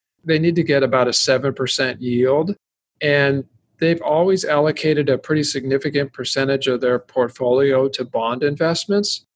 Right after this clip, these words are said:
You just can't get a seven in bonds anymore.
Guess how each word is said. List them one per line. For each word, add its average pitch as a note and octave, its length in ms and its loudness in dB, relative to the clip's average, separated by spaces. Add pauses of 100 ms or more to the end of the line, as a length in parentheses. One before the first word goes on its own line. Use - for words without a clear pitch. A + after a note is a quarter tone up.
(360)
You F#3 140 -2
just A3 260 -2
can't F3 240 -2
get D3+ 160 2
a D3 80 2
seven D#3 400 0
in C3 160 -2
bonds D#3+ 400 0
anymore. - 640 -8